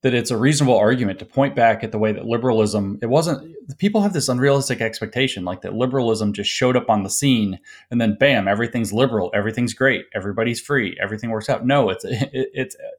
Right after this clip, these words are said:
it's a process. It's a conflict resolution system that allows you to start fixing problems. So it would be ridiculous to think, "Oh, well, people thought of liberalism, now everything's liberal." And that's sort of the way the critics of liberalism think about it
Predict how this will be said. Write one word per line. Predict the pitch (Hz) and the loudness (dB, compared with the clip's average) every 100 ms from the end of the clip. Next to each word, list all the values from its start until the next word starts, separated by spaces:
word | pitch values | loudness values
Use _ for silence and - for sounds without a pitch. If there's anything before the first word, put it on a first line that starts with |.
| - | -10
it's | 139 | -6
a | 117 | -6
process. | - 165 190 - - - | 0 2 2 0 -6 -10
It's | 113 | -10
a | 110 | -4
conflict | - 165 - 117 | 0 0 -2 -4
resolution | 117 98 101 143 117 107 | -4 -2 -2 -2 -4 -6
system | - 90 95 87 - - - _ | -8 -8 -10 -12 -14 -20 -20 _
that | 117 | 0
allows | 110 107 120 113 | 4 6 6 2
you | 107 | -4
to | |
start | - 95 - | -4 -8 -6
fixing | 113 95 90 | -8 -10 -2
problems. | 117 123 - - - _ _ _ | 2 2 0 -12 -20 _ _ _
So | - 123 120 | 2 4 4
it | 131 | 2
would | 135 127 | 2 4
be | 127 | 2
ridiculous | 110 107 165 - 117 104 | 2 -2 -2 -2 -2 -2
to | 110 | -8
think, | - 95 - - | -8 -10 -6 0
"Oh, | 175 90 | 2 2
well, | 92 110 131 - | 4 4 2 -2
people | 120 - 113 | -6 -6 0
thought | 135 139 | 2 4
of | 135 | 0
liberalism, | 165 156 113 104 120 104 | 0 2 2 0 -4 -2
now | 117 117 | 0 2
everything's | 110 113 107 113 101 | 0 -2 -4 -4 -2
liberal." | 113 101 85 - _ _ _ 127 | -2 -2 -6 -10 _ _ _ 0
And | 135 | 2
that's | 143 - | 4 2
sort | 180 | 2
of | 190 | 4
the | 175 | 4
way | 135 117 | 4 2
the | 101 | -2
critics | - 165 175 - - | -4 -2 -2 -2 -8
of | - 120 | -10 -6
liberalism | 123 117 117 104 98 | -6 -2 -2 -2 -4
think | 156 185 | -6 -6
about | 139 95 85 90 | -4 -2 -2 -4
it | 85 | -8